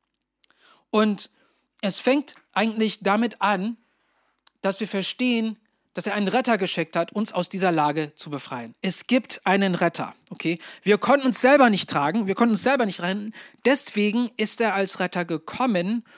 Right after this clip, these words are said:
um den Weg zu ebnen. Das ist sehr wichtig. Und was das hervorbringt, ist eine unglaubliche Beharrlichkeit, eine unglaubliche Widerstandsfähigkeit, eine Kraft, wie der Paulus es so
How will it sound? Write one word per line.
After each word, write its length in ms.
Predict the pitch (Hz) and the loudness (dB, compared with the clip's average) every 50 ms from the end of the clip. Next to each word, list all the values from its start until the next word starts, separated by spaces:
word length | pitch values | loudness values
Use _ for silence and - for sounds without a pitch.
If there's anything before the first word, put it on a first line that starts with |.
| _ _ - | _ _ -6
um 180 | 208 185 175 | -4 -2 -2
den 300 | 160 170 170 160 147 143 | -2 -2 -4 -4 -4 -2
Weg 340 | 165 180 185 185 185 - - _ | 0 0 0 -2 -4 -8 -20 _
zu 200 | - - - 147 - | -18 -10 -10 -10 -8
ebnen. 400 | - 151 151 151 - 135 117 117 | -6 -6 -6 -6 -6 -10 -14 -12
Das 140 | 139 - - | -10 -10 -10
ist 100 | 165 - | -8 -4
sehr 200 | - 185 190 170 | -2 -2 0 -2
wichtig. 420 | 180 165 - - - - - - _ _ _ _ _ _ _ _ _ _ _ _ _ _ _ _ - | -2 -6 -8 -10 -14 -20 -20 -20 _ _ _ _ _ _ _ _ _ _ _ _ _ _ _ _ 0
Und 360 | 208 202 196 190 - - - _ _ _ _ _ _ _ _ _ _ _ _ _ _ _ _ _ _ _ - | 2 2 2 0 -2 -6 -12 _ _ _ _ _ _ _ _ _ _ _ _ _ _ _ _ _ _ _ -12
was 260 | 220 175 196 208 - | -2 -2 0 0 0
das 360 | - 247 226 214 - - - - | 0 0 0 0 0 -4 -6 -4
hervorbringt, 580 | - 202 190 - - 277 294 269 247 233 226 | -2 -2 -2 0 2 2 4 4 2 0 -2
ist 140 | 208 185 - | -2 -2 0
eine 160 | 208 202 202 | 0 0 0
unglaubliche 1080 | 196 - - - 302 320 339 339 320 240 240 247 247 247 247 240 226 202 - 220 196 185 - 262 _ _ _ _ _ _ - | -2 -6 -8 -2 0 0 2 2 0 0 2 2 2 2 0 -2 -4 0 0 0 0 -2 -4 -18 _ _ _ _ _ _ -6
Beharrlichkeit, 640 | - 160 - - 233 247 233 220 208 - - 175 160 | -4 -4 0 2 2 2 2 2 0 -2 -4 -8 -6
eine 160 | 190 185 185 - | -6 -6 -8 -8
unglaubliche 800 | - 285 330 320 247 247 240 240 233 220 208 - 220 208 190 185 - - - - | -4 -2 -2 0 2 2 2 0 0 -2 -4 0 0 0 0 -2 -6 -16 -14 -4
Widerstandsfähigkeit, 960 | - 233 233 226 202 - - 190 175 - - - 165 156 - - - 131 135 - | -2 0 0 0 0 -2 -4 -6 -6 -6 -6 -6 -6 -6 -6 -8 -10 -12 -12 -10
eine 160 | 165 170 175 | -10 -10 -10
Kraft, 380 | - - - 214 202 - - _ - - _ _ | -8 -4 -2 -2 -4 -4 -8 _ -20 -20 _ _
wie 160 | - 180 240 | -2 0 2
der 100 | 247 262 | 2 2
Paulus 380 | 254 - - 233 240 233 226 185 | 2 2 2 2 2 2 2 -2
es 140 | 208 185 - | -2 -2 0
so 260 | 254 285 294 254 | 2 2 2 2